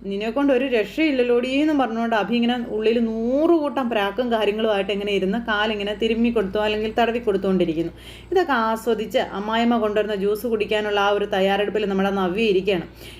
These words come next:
എന്തായാലും പണ്ടൊക്കെ ദൈവം പിന്നെ പിന്നെയായിരുന്നു, ഇപ്പം ദൈവം സ്പോട്ടിൽ പണി കൊടുക്കും എന്നുള്ള കാര്യം ഉറപ്പിച്ചു കഴിഞ്ഞു അമ്മയും മകനും. അത്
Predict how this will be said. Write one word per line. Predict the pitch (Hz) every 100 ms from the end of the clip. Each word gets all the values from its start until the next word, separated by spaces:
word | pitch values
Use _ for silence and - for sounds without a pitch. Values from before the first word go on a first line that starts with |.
| -
എന്തായാലും | 240 254 247 240
പണ്ടൊക്കെ | 247 254 320 339
ദൈവം | 320 294 277 240
പിന്നെ | 220 233
പിന്നെയായിരുന്നു, | 254 254 226 208 202
ഇപ്പം | 196 247
ദൈവം | 254 240
സ്പോട്ടിൽ | 233 - 202 214 247
പണി | 240 208 214
കൊടുക്കും | 196 185 226
എന്നുള്ള | 226 202 202
കാര്യം | 185 180 185 185
ഉറപ്പിച്ചു | 190 196 240 233
കഴിഞ്ഞു | 214 180 180
അമ്മയും | 185 180 180 190
മകനും. | 175 160 170 170 -
അത് | 185